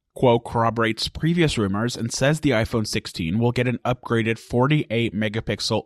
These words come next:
ultra-wide camera sensor. The iPhone sixteen's forty-eight megapixel sensor is expected to behave similarly to the forty-eight megapixel main camera in the current iPhone models. This is where computational photography samples the raw forty-eight megapixels of information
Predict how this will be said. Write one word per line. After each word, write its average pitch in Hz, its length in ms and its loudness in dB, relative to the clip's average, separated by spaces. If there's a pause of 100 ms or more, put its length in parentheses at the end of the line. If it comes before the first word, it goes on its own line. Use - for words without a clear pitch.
ultra-wide 113 760 0
camera 98 360 -4
sensor. 107 640 0 (260)
The 117 100 2
iPhone 123 320 4
sixteen's 110 580 -2
forty-eight 131 500 0
megapixel 110 560 -4
sensor 101 480 -2
is 117 200 -2
expected 113 540 -4
to 120 80 -2
behave 110 460 -2
similarly 101 720 0
to - 120 -8
the 110 100 -2
forty-eight 113 540 -2
megapixel 104 600 -2
main 120 340 0
camera 110 520 -2
in 107 140 -4
the 110 100 -2 (100)
current 139 380 0
iPhone 95 420 -2
models. 85 640 -2 (240)
This - 180 0
is 110 120 -6
where 98 200 0
computational 123 720 0
photography 113 600 -2
samples 113 540 -2
the 113 140 0
raw 107 360 2
forty-eight 113 640 -4
megapixels 120 680 -2
of 101 120 -8
information 123 840 -2